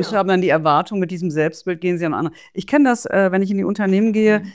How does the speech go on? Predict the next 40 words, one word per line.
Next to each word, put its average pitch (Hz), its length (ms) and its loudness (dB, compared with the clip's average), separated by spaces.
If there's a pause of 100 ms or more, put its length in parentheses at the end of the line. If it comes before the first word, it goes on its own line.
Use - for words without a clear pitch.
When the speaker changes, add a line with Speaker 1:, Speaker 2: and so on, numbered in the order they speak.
Speaker 2:
je 202 80 -2
nachdem, 208 300 0
welche 196 220 -2
Hierarchie 185 460 -4
ich 139 140 -8
eintrete, 131 520 -6
Speaker 1:
Mhm. 135 60 -4
Speaker 2:
ne? 202 200 -4
Speaker 1:
Mhm. 151 240 -12
Speaker 2:
Also 165 140 -2
es 165 100 -8
gibt - 160 -2
zum - 260 -10
Beispiel, 185 240 -2
wenn 175 120 2
ich 208 140 -4
teilweise 180 380 -2
die 160 120 -4
Aufträge 156 440 -4
kriege 226 240 -6
für - 120 -8
Unternehmen, 226 460 0
dann 190 120 0
ist 185 120 -6
es 175 140 -12 (100)
manchmal 196 400 -4
so, 208 140 0
dass, 185 280 -2 (340)
dass 170 280 -2 (100)
gesagt 170 420 -2
wird, 165 160 0
"Mach 180 260 0
mal." 240 340 2 (160)
Speaker 1:
Mhm. - 260 -20 (1300)
Speaker 2:
Kann 170 160 -4
ich 156 120 -10
ganz 147 220 -2
schlecht 127 240 -6
mit 123 140 -8
umgehen, 147 640 -4